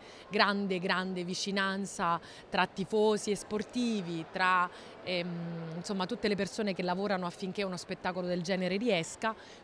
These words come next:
quindi per me è una grande gioia essere stata scelta come ambasciatrice, come madrina,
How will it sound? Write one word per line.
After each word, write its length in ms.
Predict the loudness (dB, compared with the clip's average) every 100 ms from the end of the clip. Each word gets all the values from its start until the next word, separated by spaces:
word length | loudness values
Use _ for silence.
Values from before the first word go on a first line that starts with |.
| -6
quindi 480 | -2 0 -2 -2 -2
per 140 | -4
me 720 | -2 -2 -2 -2 -2 -2 -2
è 40 | -2
una 180 | -2 -2
grande 420 | 0 0 0 -2
gioia 580 | 2 4 4 4 2 2
essere 320 | -2 -4 -4
stata 240 | -4 -4
scelta 440 | -4 -4 -6 -4 -4
come 160 | -2
ambasciatrice, 680 | 0 0 -2 -2 -2 -2 -2
come 180 | -4 -4
madrina, 640 | -4 -2 -2 -2 -2